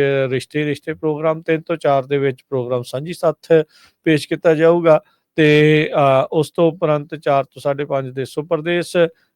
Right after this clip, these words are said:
ਪੰਜ ਚਾਲੀ ਅਪਡੇਟ ਕੈਲੀਫੋਰਨੀਆ, ਛੇ ਤੋਂ ਅੱਠ ਗੁਰਬਾਣੀ ਦੇ ਸ਼ਾਮ ਦੇ ਦੀਵਾਨ ਸਰਵਣ ਕਰਾਂਗੇ। ਅੱਠ ਤੋਂ ਸਾਢੇ ਅੱਠ ਦੇ ਵਿੱਚ ਦੀਪਕ ਸ਼ਰਮਾ ਚਨਾਰਥਲ ਹੁਣਾਂ ਦੇ ਨਾਲ ਪ੍ਰੋਗਰਾਮ ਖਬਰ ਤੇ ਨਜ਼ਰ ਦੇ ਵਿੱਚ ਸਾਂਝ ਪਾਵਾਂਗੇ।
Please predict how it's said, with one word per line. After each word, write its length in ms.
ਪੰਜ 260
ਚਾਲੀ 320
ਅਪਡੇਟ 340
ਕੈਲੀਫੋਰਨੀਆ, 840
ਛੇ 300
ਤੋਂ 260
ਅੱਠ 140
ਗੁਰਬਾਣੀ 440
ਦੇ 120
ਸ਼ਾਮ 300
ਦੇ 100
ਦੀਵਾਨ 280
ਸਰਵਣ 360
ਕਰਾਂਗੇ। 460
ਅੱਠ 140
ਤੋਂ 100
ਸਾਢੇ 320
ਅੱਠ 140
ਦੇ 80
ਵਿੱਚ 280
ਦੀਪਕ 360
ਸ਼ਰਮਾ 280
ਚਨਾਰਥਲ 560
ਹੁਣਾਂ 220
ਦੇ 80
ਨਾਲ 500
ਪ੍ਰੋਗਰਾਮ 400
ਖਬਰ 260
ਤੇ 140
ਨਜ਼ਰ 300
ਦੇ 100
ਵਿੱਚ 180
ਸਾਂਝ 260
ਪਾਵਾਂਗੇ। 460